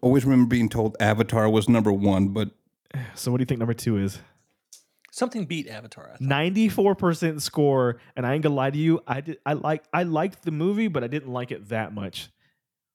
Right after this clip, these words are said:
Speaker 2: But it is Marvel.
Speaker 3: Oh.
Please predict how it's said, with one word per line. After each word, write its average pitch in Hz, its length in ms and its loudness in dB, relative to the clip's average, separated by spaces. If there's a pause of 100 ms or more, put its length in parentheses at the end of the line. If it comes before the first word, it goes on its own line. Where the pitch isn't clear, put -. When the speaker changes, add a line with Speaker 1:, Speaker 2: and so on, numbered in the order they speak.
(480)
Speaker 2:
But 117 140 -4
it 110 100 -2
is 113 160 0
Marvel. 98 440 -4 (1700)
Speaker 3:
Oh. 143 240 -12